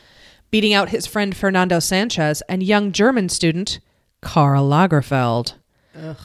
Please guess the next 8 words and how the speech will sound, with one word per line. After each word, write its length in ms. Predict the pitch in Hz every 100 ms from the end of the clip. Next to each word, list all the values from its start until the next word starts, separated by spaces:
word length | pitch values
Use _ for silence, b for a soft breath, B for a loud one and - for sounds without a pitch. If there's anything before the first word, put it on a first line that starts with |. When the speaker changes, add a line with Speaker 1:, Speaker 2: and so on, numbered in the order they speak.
| -
Speaker 1:
That's 180 | 175 185
how 280 | 175 156 -
old 460 | - 180 170 147 -
Karl 240 | 151 151
Lagerfeld 560 | 147 196 165 - 147 123
was. 440 | 120 110 123 - -
<laughs> 60 | B B B B B B B
So, 360 | - 214 208